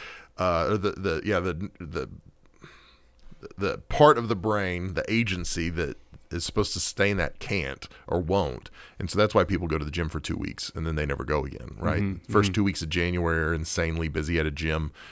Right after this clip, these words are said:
Speaker 1: And then after that, <laughs> people stop
Speaker 2: Yeah,
Speaker 1: going.
Speaker 2: yeah.
Speaker 1: That's where gyms make their money, right? Because there's this disconnect between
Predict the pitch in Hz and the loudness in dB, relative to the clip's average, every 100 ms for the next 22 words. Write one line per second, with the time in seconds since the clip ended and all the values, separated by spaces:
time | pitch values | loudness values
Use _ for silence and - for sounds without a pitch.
0 | - - 90 85 82 73 85 - 87 82 | -12 -4 0 2 0 0 0 0 0 4
1 | 80 73 - - - - - - - 95 | 4 2 -2 -10 -6 -6 -4 -2 -2 -2
2 | 90 - 90 98 127 107 98 92 92 - | -2 -2 2 6 6 6 2 -2 -8 0
3 | - 113 123 113 101 101 82 87 98 120 | 2 6 6 4 2 0 -2 -2 0 4
4 | 139 95 71 87 110 - 95 87 92 90 | 6 4 2 2 2 -2 -6 -2 0 0
5 | 82 - 92 90 - 92 110 - 98 85 | -2 -2 -2 -2 -6 -4 -4 -2 -2 -2
6 | - - - 85 82 80 | -4 -10 -8 -6 -4 -6